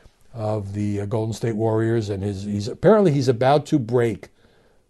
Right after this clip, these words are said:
the all-time N B A record for most three-pointers, which of course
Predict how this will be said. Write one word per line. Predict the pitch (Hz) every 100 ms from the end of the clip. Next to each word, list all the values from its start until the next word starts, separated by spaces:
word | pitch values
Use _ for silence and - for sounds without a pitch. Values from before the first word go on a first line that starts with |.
| _
the | 110
all-time | 113 120 123 123 117 113
N | 113 110
B | 113 110
A | 104
record | 110 107 92
for | - 107
most | 104 110 107 -
three-pointers, | 127 120 190 196 131 113
which | 110
of | 113
course | 123 110